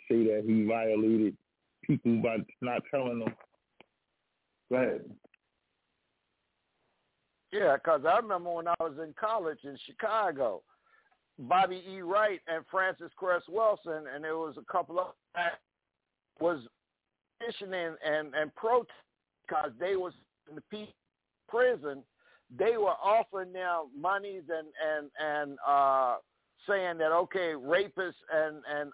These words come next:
Speaker 2: other offenders, they were gonna put a chip in the brain in order to see can they get, you know, if this person has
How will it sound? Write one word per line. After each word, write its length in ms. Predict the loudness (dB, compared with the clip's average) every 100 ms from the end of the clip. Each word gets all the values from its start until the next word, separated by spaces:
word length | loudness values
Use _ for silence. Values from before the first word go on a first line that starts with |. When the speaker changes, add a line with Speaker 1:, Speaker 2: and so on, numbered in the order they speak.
| 2
Speaker 2:
other 260 | 2 2 0
offenders, 720 | 0 0 -2 -4 -4 -2 -4 -6 _ _ _
they 140 | 0 2
were 120 | 2
gonna 260 | 2 0
put 220 | -2 -4 -4
a 100 | -6 -10
chip 260 | -2 -2 -2
in 200 | -8 -8
the 80 | -8
brain 600 | -4 2 2 0 -4 -12 -18 _ _ -6
in 120 | 0
order 280 | 2 2 0
to 180 | -12 -18 -16
see 220 | -16 -10
can 180 | -8 -6
they 220 | -4 -4 -6 -2
get, 240 | 0 0 -4 -8
you 100 | -2
know, 220 | 2 2
if 180 | 0 -4
this 160 | -6 0
person 520 | 2 2 0 -6 -4
has 300 | 2 2